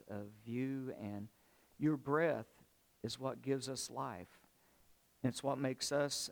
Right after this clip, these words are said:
an eternal being as well, because your breath is eternal. And so, Father, as we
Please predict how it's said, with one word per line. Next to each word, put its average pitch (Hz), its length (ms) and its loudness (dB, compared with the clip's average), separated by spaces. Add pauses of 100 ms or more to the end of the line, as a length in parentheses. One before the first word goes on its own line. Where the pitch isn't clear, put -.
an 123 100 2
eternal 131 500 0
being 127 380 0
as 113 160 -4
well, 127 260 -2
because 110 520 -6
your 123 100 -8
breath 127 400 -2 (1120)
is 117 180 0
eternal. 120 520 -2 (960)
And 123 80 4
so, - 140 -4
Father, 165 480 10
as 135 140 -2
we 147 320 4